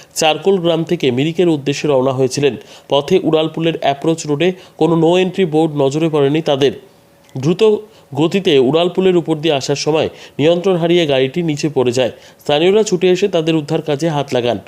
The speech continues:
ওদলাবাড়ি গ্রামীণ হাসপাতালে নিয়ে যাওয়া হলে সেখানে কর্তব্যরত চিকিৎসক নাংশেলকে মৃত বলে ঘোষণা করেন। আহত বাকিদের মধ্যে ইয়াংকি এবং ইয়াংডেনের চোট গুরুতর হওয়ায় তাদের শিলিগুড়ির একটি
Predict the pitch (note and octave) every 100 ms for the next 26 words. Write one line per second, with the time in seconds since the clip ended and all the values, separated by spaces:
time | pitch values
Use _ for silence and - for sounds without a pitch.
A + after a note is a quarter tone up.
0 | - - - C#3 F3+ G3 G3+ F3+ E3 F#3
1 | F3 E3+ E3+ E3+ F3 D#3+ D#3 D3+ D3 D#3
2 | C#3+ - - - C#3+ C#3 E3+ E3 D3+ F3+
3 | F#3 F#3 F#3+ F3 E3 - F3 E3+ C#3 C3+
4 | D#3+ F#3+ F#3 F#3 D3+ C#3+ D3 C#3 C#3+ B2
5 | B2+ B2+ A#2 B2 C3 G2+ - - - C#3
6 | E3 G3 F3 D3+ E3+ E3+ D#3+ D#3 F3+ D3
7 | D3+ D#3+ F#3 F3 D#3+ D#3 C#3+ C#3+ C#3+ C#3+
8 | C#3 - D#3+ D#3+ - - - C#3+ D#3 F3+
9 | F3 D#3+ E3+ F3+ D3 C#3+ - D#3+ F3 F#3+
10 | F#3+ D3+ D3+